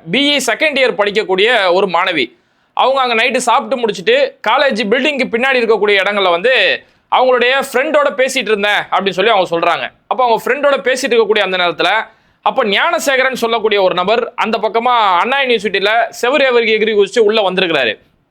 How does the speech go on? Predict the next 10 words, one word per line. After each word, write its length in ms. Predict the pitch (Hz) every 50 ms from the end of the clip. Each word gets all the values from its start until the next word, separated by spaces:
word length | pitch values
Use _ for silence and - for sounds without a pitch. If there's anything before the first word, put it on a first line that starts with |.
| _ _ _ _ _ _ _ _
அப்ப 320 | - 185 185 240 233 226
இந்த, 300 | 220 214 214 208 208 196
இந்த 140 | 196 190 185
மாணவி 580 | 180 196 240 262 254 247 254 285 302 - - _ _ _ _
அவங்களுடைய 540 | - - 240 269 254 254 240 247 262 254 233
ஒரு 400 | 233 233 226 214 214 208 196 190 -
ஃப்ரெண்டு, 360 | 220 233 247 220 226 170 -
ஒரு 180 | - 170 190 190
சில 360 | 196 214 208 208 208 202 196 196
செய்திகளை 400 | 214 220 240 240 233 233 240